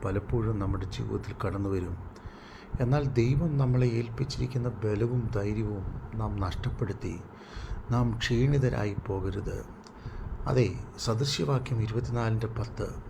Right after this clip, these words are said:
"കഷ്ടകാലത്ത് നീ കുഴഞ്ഞു പോയാൽ നിന്റെ ബലം നഷ്ടം തന്നെ." അതെ, ദൈവം നമ്മെ ഏൽപ്പിച്ചിരിക്കുന്ന ഒരു ബലമുണ്ട്.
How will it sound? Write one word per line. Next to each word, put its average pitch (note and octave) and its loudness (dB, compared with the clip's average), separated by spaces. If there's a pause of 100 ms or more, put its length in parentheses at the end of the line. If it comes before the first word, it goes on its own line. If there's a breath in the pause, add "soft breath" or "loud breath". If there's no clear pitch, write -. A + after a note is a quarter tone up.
(280)
"കഷ്ടകാലത്ത് C3+ 2
നീ G#2+ 2
കുഴഞ്ഞു A2+ 2
പോയാൽ G2 -2 (600 loud breath)
നിന്റെ G#2 2
ബലം F#2+ 2 (240)
നഷ്ടം G2+ 0
തന്നെ." F2 -4 (560 loud breath)
അതെ, A#2 4 (120)
ദൈവം D#3 4
നമ്മെ C3 6
ഏൽപ്പിച്ചിരിക്കുന്ന A#2+ 2
ഒരു A2 4 (120)
ബലമുണ്ട്. G2+ 0